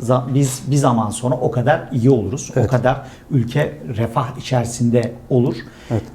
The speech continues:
Speaker 1: Biraz önce de seninle konuştuk. Sence Türkiye'de ne eksik? Ne olmalı?
Speaker 2: Yani Türkiye'de ne eksik? Türkiye'de, e, yani şöyle,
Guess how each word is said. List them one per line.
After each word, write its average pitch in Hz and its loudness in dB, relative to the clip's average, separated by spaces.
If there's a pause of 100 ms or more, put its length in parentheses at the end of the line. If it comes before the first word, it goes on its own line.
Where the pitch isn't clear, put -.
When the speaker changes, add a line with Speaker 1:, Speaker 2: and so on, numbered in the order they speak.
Speaker 1:
Biraz 247 6
önce 196 4
de 123 2
seninle 123 2
konuştuk. 113 -4
Sence - -2
Türkiye'de 240 0 (240)
ne 156 6
eksik? - -2 (500)
Ne 185 4
olmalı? 113 4 (200)
Speaker 2:
Yani 156 4
Türkiye'de 202 4
ne 208 4
eksik? 170 -2 (160)
Türkiye'de, 180 2 (120)
e, 147 4 (920)
yani 135 4
şöyle, 156 4